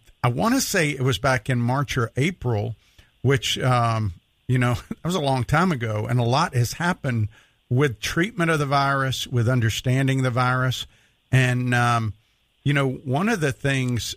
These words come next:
that we still are dealing with, oh, is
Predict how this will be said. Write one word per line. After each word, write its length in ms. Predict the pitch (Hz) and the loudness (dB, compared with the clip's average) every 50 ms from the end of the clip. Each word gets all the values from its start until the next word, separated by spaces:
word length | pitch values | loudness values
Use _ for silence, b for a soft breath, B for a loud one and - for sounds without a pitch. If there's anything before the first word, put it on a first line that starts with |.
| - - | -8 -6
that 420 | 117 104 120 117 117 113 - - - _ _ _ _ _ 135 | 0 2 2 2 2 0 -4 -10 -20 _ _ _ _ _ -2
we 180 | 120 127 127 107 | 0 0 0 0
still 520 | - - - - - 160 160 170 160 143 | 0 -2 -2 0 0 0 2 2 2 0
are 100 | 127 117 | 0 0
dealing 480 | 98 101 127 143 165 180 143 120 110 104 | 0 0 0 2 2 2 0 0 0 0
with, 340 | 110 107 107 107 98 101 - _ _ - | 0 0 0 0 -2 -4 -8 _ _ -2
oh, 360 | 113 110 113 107 110 117 - | 0 0 0 0 0 -2 -2
is 380 | - 120 113 113 110 104 - | 0 0 2 2 2 0 -2